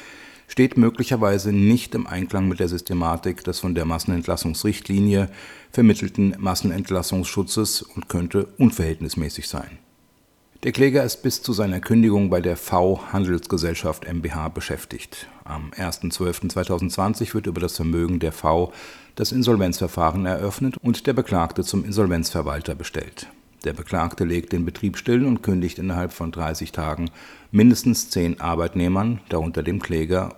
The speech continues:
ohne zuvor eine Massenentlassungsanzeige nach Paragraph siebzehn Kündigungsschutzgesetz zu erstatten. Vor Eröffnung des Insolvenzverfahrens sind bei der Beklagten mehr als zwanzig Arbeitnehmer beschäftigt.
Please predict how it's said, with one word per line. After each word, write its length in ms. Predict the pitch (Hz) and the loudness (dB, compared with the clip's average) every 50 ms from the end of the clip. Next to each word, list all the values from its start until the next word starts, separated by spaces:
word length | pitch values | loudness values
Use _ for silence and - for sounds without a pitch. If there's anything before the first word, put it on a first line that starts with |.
| _ - | _ -6
ohne 300 | 98 95 101 117 123 123 | -2 0 2 4 2 2
zuvor 580 | - - - - - 85 80 80 80 - - - | 0 -4 -6 -2 0 0 0 0 -2 -4 -8 -6
eine 180 | - 98 98 95 | -4 -2 0 0
Massenentlassungsanzeige 1300 | 95 82 80 - 80 76 82 - 80 78 - 87 80 - - - 82 80 - - 80 78 78 78 85 | 0 0 0 -2 -4 -6 -4 -4 -6 -6 -4 -6 -6 -6 -6 -6 -6 -6 -4 -4 -4 -4 -4 -2 -2
nach 200 | 82 80 78 82 | -2 -2 -4 -6
Paragraph 540 | - - 85 80 82 82 - - 92 92 - | -8 -6 -4 -4 -4 -6 -4 -4 -6 -4 -4
siebzehn 540 | - - 90 - - - 85 78 82 85 - | -4 -6 -6 -6 -4 -4 -4 -2 -2 -4 -4
Kündigungsschutzgesetz 1120 | - 82 80 78 80 73 71 76 - - - 76 - - - - 73 80 78 - - - - | -4 -2 -2 -2 -2 -4 -6 -8 -8 -8 -8 -8 -10 -8 -10 -8 -6 -6 -6 -8 -10 -12 -12
zu 160 | - - - | -12 -10 -8
erstatten. 480 | 90 95 - 95 - - - 69 69 - _ _ _ _ _ _ | -8 -6 -4 -6 -6 -6 -8 -12 -12 -12 _ _ _ _ _ _
Vor 200 | - - 135 135 | 0 4 4 4
Eröffnung 420 | 131 123 98 113 107 - 117 104 95 | 4 4 0 -2 -2 -2 0 0 2
des 160 | 92 82 - | 0 0 -2
Insolvenzverfahrens 960 | - 82 85 90 82 82 82 80 - 95 87 - 92 90 98 104 131 135 - | -4 -4 -2 -2 -2 -2 -2 -2 -2 -4 -2 0 0 0 2 2 2 2 2
sind 220 | - 104 90 - - | 0 -2 -2 -2 -2
bei 80 | 80 | -4
der 120 | 78 73 - | -4 -4 -6
Beklagten 560 | - 78 - - 78 76 78 - - - 87 | -8 -10 -8 -6 -4 -4 -6 -6 -4 -2 0
mehr 260 | 85 82 85 82 64 | 2 2 0 0 -2
als 180 | 71 76 - - | -4 -6 -6 -6
zwanzig 420 | - 78 82 80 - - - 73 | -4 -4 -6 -6 -8 -10 -8 -4
Arbeitnehmer 540 | 82 90 82 85 85 - 87 82 82 80 76 | -4 -2 -2 -2 -2 0 0 0 0 0 0
beschäftigt. 680 | 90 - - 95 92 - - - 113 - - - - | -2 -4 -4 -4 -6 -4 -6 -6 -6 -6 -8 -14 -20